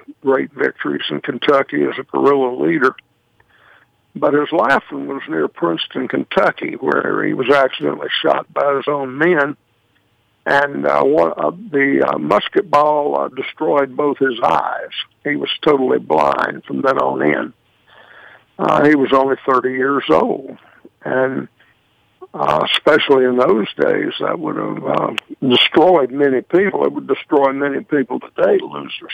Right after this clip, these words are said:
sight. But Johnson had the right attitude. He was a very cheerful person, very positive,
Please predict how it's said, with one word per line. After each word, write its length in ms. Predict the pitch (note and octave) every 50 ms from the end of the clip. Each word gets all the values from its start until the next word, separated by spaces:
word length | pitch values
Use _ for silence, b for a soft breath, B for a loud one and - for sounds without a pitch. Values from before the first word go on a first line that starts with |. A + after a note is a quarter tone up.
| - - D2 C#2+
sight. 240 | D2 - - - _ _ _ _ _ _ B B B B B B B B B B B B B B B B
But 220 | - D#3 D#3 - E3
Johnson 500 | E3 A3 D4 F4 D#4 - - - - D3
had 160 | D3+ F3 F3+
the 80 | D#3 D#3
right 280 | D#3+ E3+ E3 D#3+ D3+ D3+
attitude. 520 | E3 G#2 G#2 D3+ - - - C#3 C3 C3
He 80 | C#3 D3
was 120 | D3 -
a 40 | F#3+
very 180 | G#3 A2+ G#3+ - - -
cheerful 360 | - G#3 G3 - - F#3 D#3+ - _
person, 460 | - F#3+ F3+ E3 - - F#3 E3 D3+
very 280 | D3+ D#3+ D3+ D3 C#3+ C#3 _ _
positive, 640 | - D#3 F3 F3 E3 - - D#3+ D#3 E3 E3 D#3+